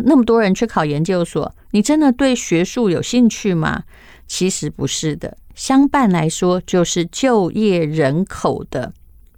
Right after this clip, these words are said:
越来越严峻，就就业人口数越来越低，失业人口数呢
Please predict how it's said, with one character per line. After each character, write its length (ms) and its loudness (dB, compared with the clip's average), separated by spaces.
越 260 4
来 320 -2
越 280 2
严 300 0
峻， 320 -2
就 100 -4
就 260 4
业 60 4
人 200 0
口 180 -4
数 380 -4
越 200 2
来 280 -6
越 200 0
低， 280 -2
失 320 -2
业 300 2
人 320 0
口 240 -6
数 340 -4
呢 200 0